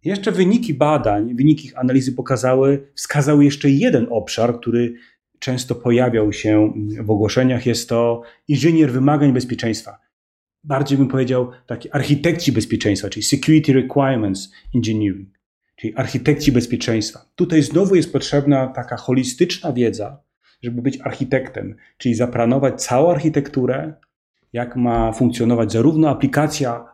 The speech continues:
wraz w swoim otoczeniu, w którym jest umiejscowiona, czyli cały system I T, czyli zarówno systemy bazodanowe, jak i, y, aplikacje na froncie, na backendzie, jak to wszystko razem funkcjonuje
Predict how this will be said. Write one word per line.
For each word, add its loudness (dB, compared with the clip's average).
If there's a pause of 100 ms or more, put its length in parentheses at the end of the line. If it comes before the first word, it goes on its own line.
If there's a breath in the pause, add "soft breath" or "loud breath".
wraz -2
w -6
swoim 0
otoczeniu, 2
w -4
którym 0
jest 0
umiejscowiona, 0
czyli -2
cały 0
system -4 (380 loud breath)
I 2
T, 4
czyli 0
zarówno 0
systemy -2
bazodanowe, 0 (420 loud breath)
jak -6
i, 0
y, 0
aplikacje -2
na 0
froncie, 0
na 0
backendzie, 0
jak -2
to -4
wszystko -4
razem 2
funkcjonuje 0